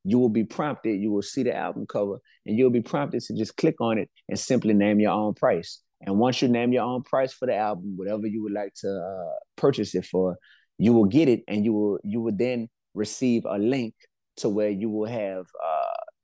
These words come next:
exclusive access to still be able to stream the album or to have the M P three files sent to you personally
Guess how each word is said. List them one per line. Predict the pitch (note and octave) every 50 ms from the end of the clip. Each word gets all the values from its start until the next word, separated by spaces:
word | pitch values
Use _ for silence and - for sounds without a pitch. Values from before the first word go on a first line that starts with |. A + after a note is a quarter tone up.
| _ _ -
exclusive | G#2 G#2 - - - - C#3 C#3+ C#3 - C3 A#2+
access | - A#2+ C3+ C3 - - - A#2+ A2 G#2+ G#2+ - - _ _ _ _
to | - - G2+
still | - - - A2+ A2 A2+
be | A2+ B2
able | B2 A#2+ A#2 A2
to | G#2+
stream | - - - B2 B2 A#2+ A#2 A2
the | G#2+
album | G2 G#2 G#2 G2+ F#2+ F#2 F#2 A2 - _ _ _ _ _
or | - A#2 B2 B2+ B2+ A#2
to | - - - B2 A2 G#2 G2+ F#2+ F2+ - -
have | - A#2+ G#2+ G#2 G2+ F2+ D2+ - _ -
the | F#2+ F2 G#2 - -
M | - A2+ A#2 A#2
P | A2+ - - A2+ G#2 G2+ _
three | A#2+ A#2 C3+ C3
files | - - - G#2 G#2 G2+ G2 F#2+ F#2+ F#2+ - -
sent | - - - - D3 C3 - -
to | - A2+ G#2
you | G2 G2+
personally | F2+ - B2+ B2+ A#2 - - G#2 G2 G2 F#2